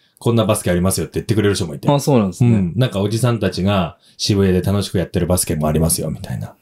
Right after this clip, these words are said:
Speaker 2: うん。
Speaker 1: で、ぜひって言って。
Speaker 2: そういうの誘ってよ。
Speaker 1: いや、まだね、俺も本当に今週誘ってもらったの。
Speaker 2: あ、そうなの？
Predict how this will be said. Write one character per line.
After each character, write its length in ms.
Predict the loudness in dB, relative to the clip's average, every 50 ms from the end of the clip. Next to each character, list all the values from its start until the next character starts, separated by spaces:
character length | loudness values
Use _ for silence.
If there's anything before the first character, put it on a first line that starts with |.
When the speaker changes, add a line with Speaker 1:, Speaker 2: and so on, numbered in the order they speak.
| -2
Speaker 2:
う 60 | 2
ん。 260 | 2 2 2 0 -4 -8 _ _ -2
Speaker 1:
で、 280 | 0 2 2 2 0 0
ぜ 160 | 0 0 -2
ひ 100 | -2 -4
っ 40 | -8
て 40 | -12 _ _ -20 -20 -20
言 120 | -20 -20
っ 20 | -16
て。 40 | -8
Speaker 2:
そ 120 | 2 4
う 60 | 6
い 20 | 6
う 40 | 6
の 80 | 4 2
誘 100 | 0 0 -2
っ 40 | -2
て 100 | -4 -6
よ。 120 | -6 -6 -8 _ _ 2
Speaker 1:
い 60 | 2
や、 120 | 2 2 0 0 2
ま 140 | 4 4
だ 100 | 4 4
ね、 80 | 0 0
俺 140 | 2 4 4
も 160 | 4 2 0 _ _ _ -4 2
本 160 | 4 4 4
当 80 | 6 4
に 100 | 2 4
今 220 | 2 2 2 2
週 120 | 2 2 4
誘 60 | 4 4 2
っ 40 | 2
て 80 | 0
も 60 | 0 0
ら 60 | 0
っ 40 | -2
た 60 | -4
の。 80 | -14 _ _ _ _ _
Speaker 2:
あ、 100 | -4 -2
そ 120 | 2 2 2
う 40 |
な 60 | 2 0
の？ 160 | -4 -8